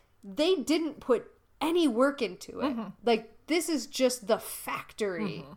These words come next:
Speaker 1: and they're there, and there's no props or anything.
Speaker 2: Yeah.
Speaker 1: I don't know.
Speaker 2: <sighs>
Speaker 1: Even the cafeteria, there's, like, ten kids in the cafeteria.
Speaker 2: The caf-
Speaker 1: Three of them have trays.
Speaker 2: The cafeteria was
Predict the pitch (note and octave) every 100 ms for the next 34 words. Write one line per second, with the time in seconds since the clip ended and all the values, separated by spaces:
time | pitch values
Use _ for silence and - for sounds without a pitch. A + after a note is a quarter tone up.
0 | - G#3+ G#3 A#3 D#4 D4 F#3+ F3 G#3 C4+
1 | A#3 F3+ - - - G#3+ A3+ B3+ D#4 B3
2 | G#3 C4+ D#4+ - D#4+ D4 C#4+ - G3+ F3
3 | E3+ - F3 E3 E3 - E3+ C#3+ - _
4 | _ - _ _ _ - _ _ _ _
5 | _ _ _ - A3 A#3 F#3+ E3+ - -
6 | G#3 _ _ _ - G3+ G3+ G3 F3 F3+
7 | - - - D#4+ G4 F#4 F4 E4+ B3+ -
8 | E4 A#3+ F#3 G#3 A3 B3+ - - C4 C#4
9 | C#4+ C#4+ B3+ A3 A3+ A3 G#3 G#3 G3 G#3
10 | G3 F3 F3 D4+ D#4 - - - B3+ C#4
11 | B3+ B3+ A#3+ A#3 G#3 - - A3+ F3+ A3
12 | - A3+ - - E4+ E4 D4+ C#4 A3+ G3+
13 | F#3+ E3 D3+ D3+ C#3 - -